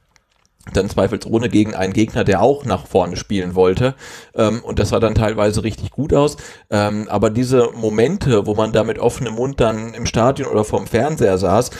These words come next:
die sind halt immer, immer weniger geworden, ne? Also es scheint sich immer mehr, ähm, darauf zu konzentrieren, dass man halt möglichst viel, äh, Ballbesitz hat, ja, aber dann irgendwie an der Mittellinie. Wo, da, da, dieser Ballbesitz bringt uns einfach nichts.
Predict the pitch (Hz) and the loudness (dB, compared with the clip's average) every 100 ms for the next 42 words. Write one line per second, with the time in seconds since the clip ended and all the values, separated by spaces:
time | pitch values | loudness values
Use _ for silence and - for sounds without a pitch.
0 | - - 117 123 127 127 - 160 156 147 | -18 -2 2 2 0 -4 -4 -6 -6 -6
1 | 156 139 143 160 127 92 - 90 87 82 | -6 -2 0 0 0 -2 -2 0 0 0
2 | 92 104 117 107 110 104 117 120 123 127 | -2 -2 -2 -2 -2 -2 -2 -4 -2 -2
3 | 131 131 131 127 127 - - - _ 127 | -2 0 2 2 0 -12 -20 -20 _ 0
4 | 117 113 110 117 110 - 139 - 131 - | 2 0 0 2 0 0 -4 0 0 0
5 | 113 127 123 - 120 110 120 135 - 123 | -2 -2 -2 0 -2 -2 -2 -2 0 2
6 | 110 110 104 101 123 151 156 151 160 131 | 2 2 0 4 2 2 -2 0 0 2
7 | 101 104 156 185 - 113 123 123 131 131 | 2 4 4 2 2 2 2 2 4 2
8 | 135 139 139 131 131 - 139 196 117 98 | 2 -2 4 4 4 2 2 4 4 2
9 | 92 87 85 107 - - - 80 - - | 0 -2 -2 -6 -12 -20 -20 -20 -20 -10
10 | - - - - - 113 - 104 117 127 | -8 -8 -12 -14 -12 -10 -2 2 4 2
11 | 139 135 151 190 - 127 120 - 101 95 | -2 0 0 0 0 -4 -4 -2 -2 -2
12 | - 92 - 87 90 - | -2 -4 -4 -8 -8 -12